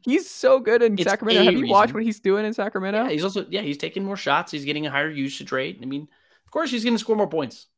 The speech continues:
Speaker 1: That was a
Speaker 2: <laughs> He's
Speaker 1: salary dump. It was
Speaker 2: It
Speaker 1: a
Speaker 2: was a
Speaker 1: salary
Speaker 2: salary
Speaker 1: dump.
Speaker 2: dump. Th-, but he also, I mean, they so-, they, they sold low on him, and I was frustrated about that. I will agree. I was
Speaker 1: Kevin
Speaker 2: frustrated that
Speaker 1: Huerter
Speaker 2: they
Speaker 1: should be on this
Speaker 2: sold low.
Speaker 1: roster. Like, I don't understand. Like, when you're trying to win now, like, Kevin Huerter, that trade should not have happened. That is,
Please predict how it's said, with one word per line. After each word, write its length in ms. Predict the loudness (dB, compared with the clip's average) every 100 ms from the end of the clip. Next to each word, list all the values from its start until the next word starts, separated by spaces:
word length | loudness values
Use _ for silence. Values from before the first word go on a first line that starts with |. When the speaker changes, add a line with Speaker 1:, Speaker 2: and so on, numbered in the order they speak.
| -6
Speaker 1:
That 80 | -2
was 80 | 0
a 60 |
Speaker 2:
<laughs> 40 | 0
He's 100 | 4
Speaker 1:
salary 340 | 4 4 4
dump. 340 | 4 2 0 -20 _ _ _ _ _ _ -4
It 40 |
was 40 | 0
Speaker 2:
It 100 | 4
Speaker 1:
a 20 |
Speaker 2:
was 120 | 6
a 40 | 6
Speaker 1:
salary 140 | 6
Speaker 2:
salary 320 | 6 4 2
Speaker 1:
dump. 120 | 0
Speaker 2:
dump. 100 | -8 _ _
Th-, 120 | -20 -20
but 200 | -2 0
he 100 | 4
also, 480 | 4 4 0 0 -4
I 40 |
mean, 240 | -8 -8 -6
they 120 | -4
so-, 240 | -2 -4 -2
they, 140 | -2
they 260 | -2 -6 -8
sold 340 | -4 -4 -4
low 240 | -4 -6 -6
on 160 | -8
him, 80 | -8
and 100 | -8
I 40 |
was 100 | -10
frustrated 460 | -8 -8 -8 -8 -6
about 220 | -8 -10
that. 200 | -12 -14
I 120 | -16 -12
will 200 | -12 -12
agree. 380 | -12 -14 -16 _
I 20 |
was 140 | -14 -6
Speaker 1:
Kevin 300 | 0 2 4
Speaker 2:
frustrated 40 |
that 40 | 4
Speaker 1:
Huerter 80 | 2
Speaker 2:
they 40 |
Speaker 1:
should 60 | 0
be 40 |
on 60 | 0
this 100 | 0
Speaker 2:
sold 140 | -2
low. 40 | -2 -6
Speaker 1:
roster. 60 | -8
Like, 140 | -8
I 100 | -2
don't 180 | 0 2
understand. 420 | 0 -2 -2 -2 -4
Like, 140 | -6
when 80 | -6
you're 100 | -6
trying 160 | -4
to 60 | -4
win 120 | -4
now, 160 | -4 -2
like, 140 | -2
Kevin 220 | -4 -4
Huerter, 240 | 0 0 0
that 120 | -4
trade 200 | -4 -6
should 80 | -6
not 120 | -6
have 80 | -6
happened. 280 | -10 -10 -4
That 160 | -2
is, 260 | -2 -4 -14